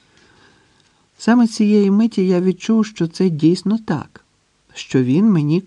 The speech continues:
конче потрібен, мов повітря, мов ковток води серед пустелі, мов скафандр на місяці. Що я не зможу їсти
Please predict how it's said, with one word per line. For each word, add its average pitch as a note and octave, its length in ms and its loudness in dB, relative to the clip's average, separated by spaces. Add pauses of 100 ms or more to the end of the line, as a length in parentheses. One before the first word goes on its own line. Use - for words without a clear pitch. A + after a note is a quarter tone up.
конче C3 440 -2
потрібен, E3+ 560 -6 (680)
мов D3+ 340 0 (320)
повітря, F3+ 680 2 (720)
мов D#3 240 0
ковток G3 540 0
води F#3+ 440 2
серед C3 320 -4
пустелі, - 560 -12 (680)
мов D3+ 300 0
скафандр D3+ 840 -2 (120)
на C3 160 -4
місяці. - 640 -8 (3000)
Що - 200 -2
я F3 160 4
не E3 140 2
зможу E3 340 0
їсти E3 380 -2